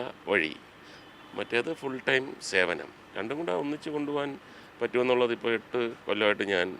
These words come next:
പ്രൂവ് ചെയ്ത് കഴിഞ്ഞാണ്. പ്രൂവ് ചെയ്തെന്ന് പറഞ്ഞു കഴിഞ്ഞാൽ ഏറ്റവും കൂടുതൽ, ആ, ആ വികസന പ്രവർത്തനങ്ങളും കാര്യങ്ങളും എല്ലാം നമ്മൾക്ക് എല്ലാവരെയും തൃപ്തിപ്പെടുത്തുന്ന തരത്തിൽ, അതായത് അവർ വിശ്വസിക്കുന്ന തരത്തിൽ നമുക്ക് കൊണ്ടുവരാൻ പറ്റി.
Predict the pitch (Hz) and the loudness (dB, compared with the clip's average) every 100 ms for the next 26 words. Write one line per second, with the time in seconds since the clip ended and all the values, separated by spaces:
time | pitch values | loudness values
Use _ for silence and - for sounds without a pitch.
0 | - - - - - 101 110 120 107 95 | -14 -20 -20 -16 -2 0 4 6 6 4
1 | 76 69 - - - - - - - - | 2 -4 -12 -16 -20 -20 -20 -20 -14 -4
2 | 90 98 110 113 120 113 120 120 120 120 | 0 2 2 2 2 2 0 0 2 0
3 | - 120 127 120 120 117 120 123 - - | 0 -2 -2 -2 -2 -2 -2 -4 -12 -20
4 | - - - 110 110 110 - 110 110 113 | -20 -18 -4 2 2 2 -2 -4 -2 -2
5 | 113 117 107 110 107 113 110 110 120 123 | -2 -2 -2 -2 0 0 0 0 0 0
6 | 110 110 110 113 113 107 107 107 110 113 | 0 0 -2 -2 -4 -4 -4 -4 -8 -12
7 | 95 107 107 107 104 104 107 104 104 101 | -8 -6 -4 -4 -2 0 0 0 -2 -4
8 | 95 - - - - - 107 113 - 135 | -8 -18 -20 -20 -14 -4 -2 -2 -4 -2
9 | 107 120 123 113 101 90 87 - 62 - | 2 2 2 2 4 4 2 -2 -8 -14
10 | - - 92 101 135 - - - - 196 | -10 0 2 2 -2 -6 -14 -20 -6 -2
11 | 110 113 107 139 131 147 147 131 117 117 | 0 0 0 0 0 2 4 4 2 2
12 | 117 107 104 98 101 92 82 - | 0 0 0 4 4 4 0 -8